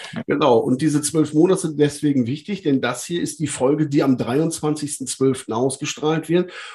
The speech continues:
Und, äh, aus diesem Grund und aus vielen anderen Gründen, lieber Thorsten, dir friedliche Feiertage, bleibt gesund und Ihnen, liebe Zuhörerinnen und Zuhörer, natürlich auch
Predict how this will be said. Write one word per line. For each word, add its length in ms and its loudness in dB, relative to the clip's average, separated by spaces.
Und, 420 2
äh, 240 6
aus 240 -4
diesem 280 -4
Grund 380 2
und 180 -2
aus 160 -4
vielen 280 4
anderen 360 2
Gründen, 420 0
lieber 300 2
Thorsten, 480 0
dir 420 2
friedliche 560 0
Feiertage, 880 0
bleibt 380 0
gesund 420 2
und 180 -2
Ihnen, 220 -4
liebe 260 0
Zuhörerinnen 560 0
und 100 -4
Zuhörer, 380 -2
natürlich 500 -2
auch 280 2